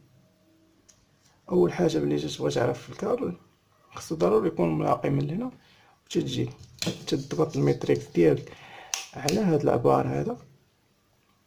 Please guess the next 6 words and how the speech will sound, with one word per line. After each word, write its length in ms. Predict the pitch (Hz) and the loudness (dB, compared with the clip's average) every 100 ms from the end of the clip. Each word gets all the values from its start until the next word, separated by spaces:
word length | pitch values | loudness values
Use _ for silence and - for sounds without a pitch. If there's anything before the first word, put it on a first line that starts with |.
| _ _ _ _ - - | _ _ _ _ -20 -20
في 140 | - 185 | -10 -8
كاين 340 | - 165 135 | 2 2 2
اتجاه 560 | - - 156 143 175 139 | -8 -4 -2 4 4 4
ديال 400 | 120 131 131 135 - - - - _ - | 4 4 4 2 -8 -20 -20 -20 _ -2
الباف 460 | 123 156 220 - | 2 2 2 -2
هنايا 480 | 139 131 139 170 262 | 4 6 6 4 2